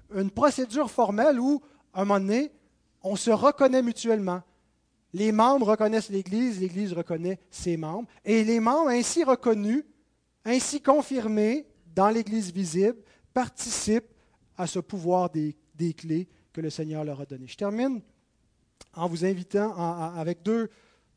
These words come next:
deux applications. D'abord, en invitant à considérer ou à reconsidérer pour certains la membriété. C'est pas juste d'appartenir à un club,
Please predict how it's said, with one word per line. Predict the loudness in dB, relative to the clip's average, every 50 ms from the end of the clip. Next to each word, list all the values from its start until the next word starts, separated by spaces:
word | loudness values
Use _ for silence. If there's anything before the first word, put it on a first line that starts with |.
| _
deux | -4 -2 -2 0 0 -2
applications. | -4 -4 -6 -4 -4 -2 -2 -4 -6 -10 -10 -6
D'abord, | -6 0 2 4 4 4 2 0 -2 _ _ _ _
en | -2 -2 0
invitant | 2 2 0 0 -4 -4 2 2 2 2 2 -2 -6 _ _ _ _ _ _ _ _ _
à | -4 -4 -4
considérer | -2 -2 -2 -2 -2 -4 -2 2 2 2 2 2 0
ou | 2 4 4
à | 4 4
reconsidérer | 4 2 2 2 2 -4 -4 -4 -8 -4 2 2 2 2 2 -2
pour | -2 -4 -4
certains | -4 -6 -6 -6 -2 -2 -2 -2 -4 _ _ _ _ _ _ _ _ _ _ _ _ _ _ -10
la | -4 -2 0 2
membriété. | 2 2 0 0 -2 -4 -4 -4 -4 -6 -8 -16 -16 _ _ _ _ _ _ _ _ _ _ _ _ _ _ _ _ _ _ _ _ _
C'est | -4 -4 0
pas | 2 2 0
juste | 2 2 0 0 2
d'appartenir | 0 2 2 0 0 0 0 0 0 0 2
à | 2
un | 0 0
club, | -4 -6 -4 -2 -2 -2 -2 -4 -10 -16